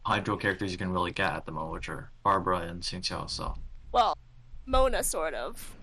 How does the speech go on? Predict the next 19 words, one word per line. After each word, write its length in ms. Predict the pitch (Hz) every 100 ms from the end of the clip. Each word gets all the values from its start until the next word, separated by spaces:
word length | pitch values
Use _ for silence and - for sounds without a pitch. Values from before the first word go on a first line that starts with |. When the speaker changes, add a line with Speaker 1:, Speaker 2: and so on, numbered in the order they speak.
| -
Speaker 1:
Mona, 260 | 110 131 170
sort 280 | 143 139 123
of, 140 | 92 90
Speaker 2:
Well, 180 | 98 85 - - -
Speaker 1:
but, 0 |
but 260 | 110 104 -
it's 100 | 107
Speaker 2:
not 100 | 226
Speaker 1:
a 20 | -
five 180 | - -
Speaker 2:
really, 100 | 202
Speaker 1:
star. 140 | 190
Speaker 2:
yeah. 300 | 220 208 202
It 120 | 277
is 120 | 453 480
such 380 | - 254 247 254
a 60 |
pain. 340 | - 160 190 226
Like, 260 | 226 -